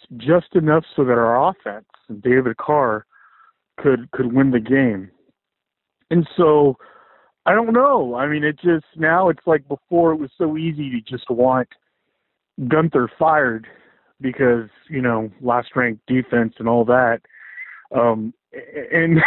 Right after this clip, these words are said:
<laughs> maybe all you guys are still gonna call and say that you want him fired. And, and I, but, but now it's like, I'm willing to, to give him a couple more games and see if our defense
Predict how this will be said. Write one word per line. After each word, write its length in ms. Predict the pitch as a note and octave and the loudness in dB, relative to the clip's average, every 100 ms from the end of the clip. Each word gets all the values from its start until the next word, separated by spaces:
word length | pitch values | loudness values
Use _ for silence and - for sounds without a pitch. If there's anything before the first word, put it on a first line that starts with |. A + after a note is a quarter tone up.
| - | 2
<laughs> 160 | A#3 F#3 | 0 2
maybe 280 | F#3+ G3+ F3+ | 2 2 4
all 200 | E3 E3+ | 2 0
you 100 | D#3 | -2
guys 280 | D3 D3+ | -2 -2
are 80 | C3+ | -4
still 220 | - C#3+ C#3 | -8 -4 -4
gonna 180 | C3 | -4
call 480 | A#2 C3+ C3 C3+ B2 | -6 0 2 2 -2
and 80 | G2+ _ _ _ _ _ _ - | -6 _ _ _ _ _ _ -4
say 120 | D#3 | 0
that 140 | D3+ D3 | 0 -2
you 120 | C3+ | -2
want 260 | C#3 D3 | 0 0
him 120 | C#3 A#2 | -2 -4
fired. 340 | B2+ B2 A#2+ | -2 -2 -2
And, 140 | B2+ C#3+ | -6 -8
and 180 | C#3+ D3 | -6 -4
I, 120 | D#3+ | -4
but, 240 | D#3 F#3 | -2 -4
but 140 | E3 F#3 | -4 -2
now 220 | G3 C#4+ | 2 2
it's 200 | C4 - | 0 -4
like, 340 | A3 G3+ - _ _ _ _ - | 0 0 -2 _ _ _ _ -4
I'm 220 | G#3 A3 | -2 0
willing 340 | G#3+ A3 G#3+ | 2 0 0
to, 300 | F3 D#3 C#3 C3+ | 0 0 -2 -6
to 80 | D#3 | -10
give 260 | C#3 D#3 D#3 | -2 0 2
him 200 | E3+ D#3+ | 0 0
a 60 | |
couple 280 | - D#3+ E3 | -2 -4 -4
more 220 | D3+ D#3 D3 | -2 0 0
games 460 | C#3+ D3 E3 E3 D3 | 0 -2 0 -4 -8
and 200 | C3+ A#2+ | -10 -4
see 80 | D#3+ | 0
if 100 | D#3 | 2
our 140 | D3 | 2
defense 500 | A#2+ C3 C#3 D#3+ D#3+ | 2 -2 0 0 -2